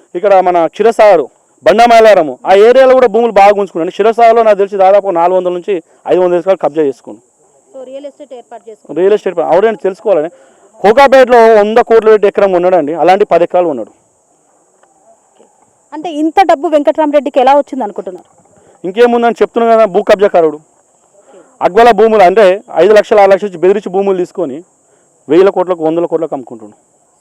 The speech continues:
Speaker 2: So, మరి ఎవరు గెలిస్తే బాగుండు అనుకుంటున్నారు?
Speaker 1: ఇక ఇప్పుడు కులగజ్జి అని ఉండు కాంగ్రెస్ నుంచి,
Speaker 2: నీలం మధు.
Speaker 1: నీలం మధు, కులగజ్జి, కులగజ్జి అని ఉండు. ఆయన ఏం, ఆయన కులం తప్ప ఏం తెలియదు. ఆయన ఎప్పుడు వచ్చిన నాలుగు, వచ్చిన నాలుగు నెలలలో నాలుగు పార్టీలు మారిండు.
Speaker 2: మ్మ్.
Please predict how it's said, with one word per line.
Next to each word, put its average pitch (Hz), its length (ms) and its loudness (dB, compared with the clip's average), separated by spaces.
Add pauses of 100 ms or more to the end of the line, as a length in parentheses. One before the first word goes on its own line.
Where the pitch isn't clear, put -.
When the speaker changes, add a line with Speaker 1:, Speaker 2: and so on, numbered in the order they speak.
Speaker 2:
So, 277 40 -20
మరి 247 180 -20
ఎవరు 247 160 -20
గెలిస్తే 285 340 -20
బాగుండు 214 300 -20
అనుకుంటున్నారు? 190 800 -4
Speaker 1:
ఇక 185 80 2
ఇప్పుడు 208 200 -2
కులగజ్జి 214 520 0
అని 208 120 0
ఉండు 135 300 -2 (300)
కాంగ్రెస్ 185 340 -2
నుంచి, 117 280 -14 (1040)
Speaker 2:
నీలం 269 340 -6
మధు. 214 280 -10
Speaker 1:
నీలం 196 280 -10
మధు, 151 120 -14
కులగజ్జి, 202 500 -10 (520)
కులగజ్జి 220 440 0
అని 220 120 0
ఉండు. 190 140 0
ఆయన 165 140 2
ఏం, 190 180 0
ఆయన 196 160 0
కులం 226 300 0
తప్ప 220 240 2
ఏం 214 120 2
తెలియదు. 185 200 2
ఆయన 196 100 2
ఎప్పుడు 208 200 -2
వచ్చిన 190 160 -6
నాలుగు, 196 420 0 (380)
వచ్చిన 233 340 -2
నాలుగు 214 260 2
నెలలలో 208 380 2
నాలుగు 185 240 0
పార్టీలు 170 300 -2
మారిండు. 123 540 -8
Speaker 2:
మ్మ్. 233 100 -20